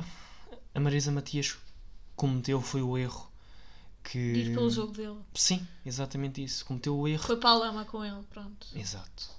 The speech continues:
Speaker 1: E é complicado. O próprio Marcelo quase o fez, não é? Foi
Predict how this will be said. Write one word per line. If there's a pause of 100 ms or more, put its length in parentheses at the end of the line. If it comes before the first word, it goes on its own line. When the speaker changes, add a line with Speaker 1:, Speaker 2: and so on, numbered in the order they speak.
(140)
Speaker 1:
E
é
complicado. (140)
O
próprio
Marcelo (640)
quase
o
fez, (140)
não
é?
Foi